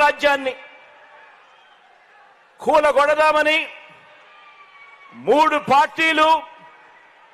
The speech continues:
కూటమిగా చూస్తా ఉన్నాయి. వీరికి తోడు, వీరికి తోడు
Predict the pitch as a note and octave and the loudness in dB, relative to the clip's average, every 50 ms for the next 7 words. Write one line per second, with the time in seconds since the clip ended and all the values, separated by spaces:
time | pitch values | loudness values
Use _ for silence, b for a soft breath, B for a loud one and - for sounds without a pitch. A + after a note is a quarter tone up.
0 | _ _ _ _ _ _ _ _ - - - - - - - D4+ F4 F4+ F4 E4+ | _ _ _ _ _ _ _ _ -20 -20 -20 -20 -12 -6 -2 -2 0 0 0 0
1 | D#4+ E4 E4 D#4 D#4 D#4 D4+ D4+ D4 C#4+ - - C#4+ C#4 C4+ C4+ C4+ C4 B3+ B3 | -2 -2 -2 -2 -2 -2 -2 -2 -4 -8 -6 -2 0 0 2 0 0 -2 -2 -4
2 | A#3+ - - - - - - - - - - - - - - - - - - _ | -4 -4 -10 -20 -20 -20 -20 -20 -20 -20 -20 -20 -20 -20 -20 -20 -20 -20 -20 _
3 | _ _ _ _ _ _ _ _ _ _ - C6+ C6+ _ _ _ _ - _ _ | _ _ _ _ _ _ _ _ _ _ -20 -20 -20 _ _ _ _ -20 _ _
4 | _ _ _ _ _ _ _ _ _ _ _ _ _ _ _ _ _ - _ _ | _ _ _ _ _ _ _ _ _ _ _ _ _ _ _ _ _ -20 _ _
5 | - B2 A#2+ F#3 C#4 D4+ D4+ D4+ C#4+ C4+ C4+ - D4 D4+ D#4+ E4 D#4 D4 C#4 - | -14 -6 -2 -2 0 0 0 -2 -4 -4 -2 0 2 2 2 2 2 0 -2 -4
6 | - - - - - - - - - - - - - - - - - - - _ | -14 -20 -20 -20 -20 -20 -20 -20 -20 -20 -20 -20 -20 -20 -20 -20 -20 -20 -20 _
7 | _ _ _ _ _ _ _ _ _ _ _ _ - - - - - _ _ _ | _ _ _ _ _ _ _ _ _ _ _ _ -20 -20 -20 -20 -20 _ _ _
8 | _ _ _ - - A#2+ A2+ C3+ G3+ C#4+ D#4 D#4+ D#4 - C#4+ C#4+ - D4 D#4 D#4+ | _ _ _ -20 -18 -8 -4 -2 0 0 0 -2 -2 -4 -4 -2 0 0 2 2
9 | D#4+ | 0